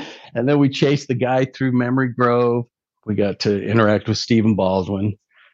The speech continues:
here and there. And I actually, we were doing the martini scene on that. Martini scene is the,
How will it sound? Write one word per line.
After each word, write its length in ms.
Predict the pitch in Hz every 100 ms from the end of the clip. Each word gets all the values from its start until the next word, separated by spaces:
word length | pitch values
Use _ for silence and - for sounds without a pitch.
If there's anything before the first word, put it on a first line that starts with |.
| _
here 160 | - 101
and 140 | 98
there. 180 | 95 98
And 100 | 104
I 80 | 113
actually, 640 | 113 117 - 110 104 101 - _ _ _
we 120 | 123
were 140 | 120 113
doing 240 | 135 143
the 60 | 117
martini 520 | 113 113 - 151 147
scene 280 | 104 110 98
on 140 | 90 87
that. 160 | 80 -
Martini 720 | 98 101 98 - 147 127 107 - _ _ _
scene 340 | - 113 101 104
is 300 | 107 104 90
the, 360 | 101 95 92